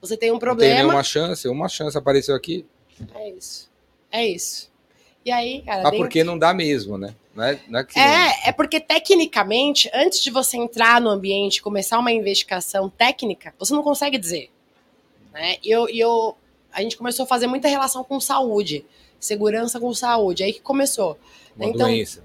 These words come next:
Speaker 1: é, o médico, quando ele vê, muitas vezes ele faz uma ressonância magnética e vê que você tá com um tumor. Ele fala, "Cara, eu preciso abrir pra entender se tem raiz, como que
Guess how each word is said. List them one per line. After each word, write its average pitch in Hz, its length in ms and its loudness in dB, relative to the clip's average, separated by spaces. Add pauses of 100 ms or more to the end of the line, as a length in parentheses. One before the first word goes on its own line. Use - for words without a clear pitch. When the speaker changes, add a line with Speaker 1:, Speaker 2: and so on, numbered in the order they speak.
(160)
Speaker 1:
é, 208 220 0
o 196 60 -10
médico, 285 560 0
quando 294 180 0
ele 285 160 0
vê, 202 480 4 (920)
muitas 262 360 2
vezes 240 260 0
ele 226 320 -2
faz 247 580 2 (320)
uma 226 100 2
ressonância 285 680 4
magnética 247 800 0 (520)
e 254 80 -2
vê 220 160 2
que 254 80 -4
você 320 80 -4
tá 285 100 -2
com 302 140 -2
um 311 40 0
tumor. 247 460 0 (540)
Ele 208 140 0
fala, 202 160 -6
"Cara, 208 160 -4
eu 196 40 -6
preciso 220 280 -2
abrir 214 400 -2 (680)
pra 233 360 0 (420)
entender 202 380 -2
se - 60 -14
tem 196 180 -6
raiz, 208 500 0
como 220 200 -8
que - 160 -20